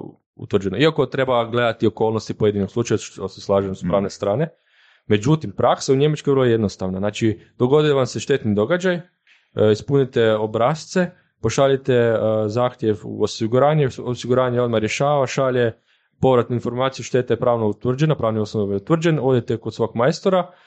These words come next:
Speaker 1: eventualno ako se radi o nekom spornoj šteti, odite u, na neovisnu procjenu, pa se čujemo povratno,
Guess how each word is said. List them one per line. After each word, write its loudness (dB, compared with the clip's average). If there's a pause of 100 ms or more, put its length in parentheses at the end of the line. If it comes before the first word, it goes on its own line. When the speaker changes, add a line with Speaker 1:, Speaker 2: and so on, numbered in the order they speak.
Speaker 1:
eventualno 2
ako -4
se -2
radi 0 (420)
o 4
nekom 2
spornoj 0
šteti, -2
odite 2
u, 0
na -2
neovisnu -2
procjenu, -2
pa -2
se -16
čujemo 0
povratno, 0